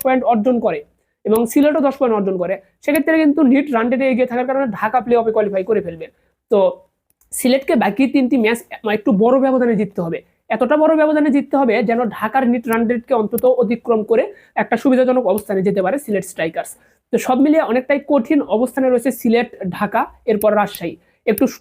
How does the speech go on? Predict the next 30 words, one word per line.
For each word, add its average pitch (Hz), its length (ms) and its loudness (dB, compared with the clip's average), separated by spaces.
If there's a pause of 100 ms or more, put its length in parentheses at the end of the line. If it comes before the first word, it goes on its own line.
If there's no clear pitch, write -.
তুলনামূলকভাবে 302 640 2 (100)
সুবিধাজনক 262 440 0 (120)
অবস্থানে 247 360 -2
রয়েছে 196 280 -2
কিন্তু 180 240 -6
আপনার 233 180 -4 (260)
খুলনা 262 260 2
টাইগার্স। 160 280 -2 (340)
তো - 120 -8
খুলনা 285 220 4
টাইগার্স 349 260 2 (220)
সুবিধাজনক 302 600 2 (120)
অবস্থানে 233 300 -4 (100)
থাকলেও 269 300 0
তাদের 233 180 2 (120)
তিনটি 277 300 2 (100)
যে 254 140 0
ম্যাচ 214 260 -2
রয়েছে 196 260 -2
পরবর্তী, 190 360 -4 (420)
একটা 220 200 -4
রয়েছে 226 240 0
রংপুরের 214 420 2
বিপক্ষে, 254 300 0 (100)
একটা 233 220 -4
বরিশালের 220 380 2
বিপক্ষে, 254 320 -4
আর 269 80 0
একটা 262 200 -2
ঢাকার 247 200 0